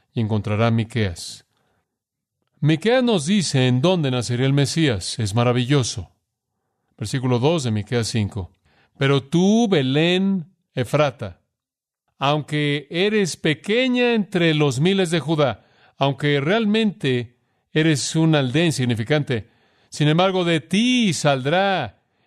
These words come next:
el que me será gobernante en Israel. El gobernante viene de ti.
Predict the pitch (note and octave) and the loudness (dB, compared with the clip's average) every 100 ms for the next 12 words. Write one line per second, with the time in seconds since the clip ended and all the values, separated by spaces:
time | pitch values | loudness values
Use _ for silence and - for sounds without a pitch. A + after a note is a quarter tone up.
0 | - D3 D#3+ D3 D3 A#2+ C#3+ F3+ F#3 C#3+ | -8 -6 -2 -2 -2 0 0 2 0 -2
1 | C3+ C3+ C3 C3+ D#3+ D#3 C#3+ C3+ C3 C3 | -4 -2 -2 0 0 0 -2 0 0 0
2 | G2+ - _ _ _ _ _ C3 C3 C3+ | -2 -8 _ _ _ _ _ 0 2 2
3 | C#3 D3 A#3+ B3+ - A3+ F#3 G3+ G3 E3+ | 2 2 2 0 -2 -2 0 0 2 0
4 | - B2 G2 | 0 -4 -4